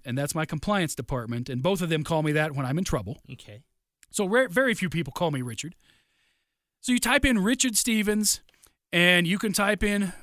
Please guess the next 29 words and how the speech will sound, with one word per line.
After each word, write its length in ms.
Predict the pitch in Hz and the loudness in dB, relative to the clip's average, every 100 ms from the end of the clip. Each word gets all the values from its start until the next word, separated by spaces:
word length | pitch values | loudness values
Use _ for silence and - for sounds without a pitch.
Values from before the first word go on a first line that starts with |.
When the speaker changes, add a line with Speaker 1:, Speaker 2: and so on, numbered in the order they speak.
| - - | -20 -8
Speaker 1:
Colorado 560 | 180 208 214 220 220 | 0 2 2 2 4
Springs, 720 | 214 - 175 139 90 82 - - _ _ _ _ _ - | 4 4 2 -2 -4 -10 -10 -12 _ _ _ _ _ -6
right? 280 | 139 160 - _ _ - | -4 -4 -6 _ _ -6
Type 180 | 160 | -4
in 80 | 143 | -4
Colorado 380 | 139 175 202 208 | -2 0 0 0
Springs 540 | 185 - 185 180 180 175 - | 0 0 0 0 0 -4 -2
as 760 | 175 202 214 214 220 214 - _ _ | 0 4 6 6 6 2 0 _ _
the, 440 | 147 175 185 180 | -4 -2 0 2
uh, 200 | 170 160 | 2 0
location. 760 | 143 175 202 240 254 - 160 175 _ _ _ _ _ _ _ _ | 0 -2 0 0 2 2 0 -4 _ _ _ _ _ _ _ _
You 160 | - 170 | -2 2
hit 240 | 147 262 | 4 2
that 220 | 269 254 - | 2 2 4
search. 580 | - 294 180 202 - - _ _ _ _ _ _ _ _ _ | 4 4 0 0 -6 -8 _ _ _ _ _ _ _ _ _
There 160 | 151 190 | -2 0
are 40 | |
two 240 | 180 - 311 | 2 4 4
people 280 | 277 233 226 | 4 4 2
that 120 | 208 | 0
come 200 | 208 214 | 0 2
up. 220 | 170 - - - | 0 -2 -10 -6
There's 240 | 156 117 | -4 0
Richard 280 | 202 254 233 | 0 0 -2
Allen 380 | - 226 208 170 | 0 0 2 0
Stevens, 460 | - 147 170 226 | -2 -2 -2 -2
which 160 | 170 151 | -2 -2
is 160 | 135 120 | -2 -2
me, 320 | 135 135 | -2 -2